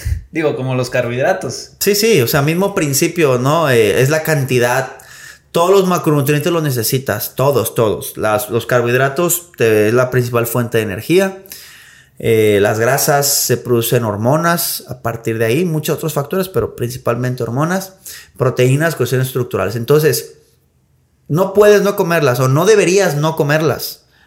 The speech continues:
Speaker 2: ¿sí? Entonces, todo tiene energía, el exceso te hace engordar. ¿Cuál es quizá la desventaja de las grasas? Que tienen más del doble de energía por unidad de medida que un carbohidrato, una proteína. Entonces,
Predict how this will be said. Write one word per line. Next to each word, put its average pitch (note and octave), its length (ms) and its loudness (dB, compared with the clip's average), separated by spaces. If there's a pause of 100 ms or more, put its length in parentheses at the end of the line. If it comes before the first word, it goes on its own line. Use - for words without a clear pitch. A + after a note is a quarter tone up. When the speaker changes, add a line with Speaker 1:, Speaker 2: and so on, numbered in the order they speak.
(160)
Speaker 2:
¿sí? - 400 -2 (760)
Entonces, - 600 -2 (640)
todo C#3 240 4
tiene D#3 240 2
energía, D#3+ 600 0
el G#2+ 120 0
exceso G3 760 -2 (640)
te A#2 100 -2
hace A#2 180 -2
engordar. G2 640 -4 (300)
¿Cuál D3+ 280 2
es G3+ 140 2
quizá E3 240 0
la D#3+ 100 2
desventaja C3+ 580 -2
de D3+ 60 0
las B2+ 120 0
grasas? B2 420 -2
Que A#2+ 100 -2
tienen C#3 260 -2
más C#3+ 220 0
del C#3+ 180 0
doble D3 280 4
de D3 60 -4
energía C3 680 -2
por C3 180 2
unidad A2 320 0
de B2 100 2
medida A#2+ 500 0
que G2+ 120 -2
un F#2+ 100 -6
carbohidrato, G#2 560 -2
una G2 160 -10
proteína. C3+ 380 -2
Entonces, C#3 480 -2